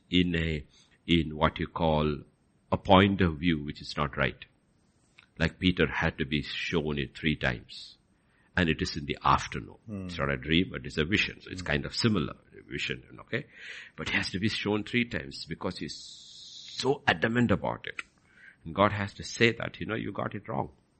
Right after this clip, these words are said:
Speaker 1: You got it wrong. That's
Speaker 2: Hmm.
Speaker 1: not what it means. That's not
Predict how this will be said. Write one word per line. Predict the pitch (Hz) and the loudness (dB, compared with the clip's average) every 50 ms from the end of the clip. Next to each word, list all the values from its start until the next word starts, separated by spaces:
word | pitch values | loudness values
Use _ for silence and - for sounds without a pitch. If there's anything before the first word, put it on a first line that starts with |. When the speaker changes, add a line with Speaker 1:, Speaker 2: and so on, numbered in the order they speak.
| _ _ _ _ _ _ _ _ _ _ _ - - | _ _ _ _ _ _ _ _ _ _ _ -8 -4
Speaker 1:
You | 82 | -2
got | 82 85 98 | 2 2 4
it | 101 90 - | 2 2 0
wrong. | 101 101 95 87 | -2 -4 -2 0
That's | 92 92 98 | -2 -2 0
Speaker 2:
Hmm. | 95 107 | 0 0
Speaker 1:
not | 107 95 | 0 0
what | 90 92 87 87 | 0 -2 -2 -2
it | 87 - | -4 -6
means. | 95 107 113 - - - | -8 -8 -8 -8 -6 -4
That's | - 73 - - - | -2 -2 -2 -2 -4
not | 95 95 | -6 -6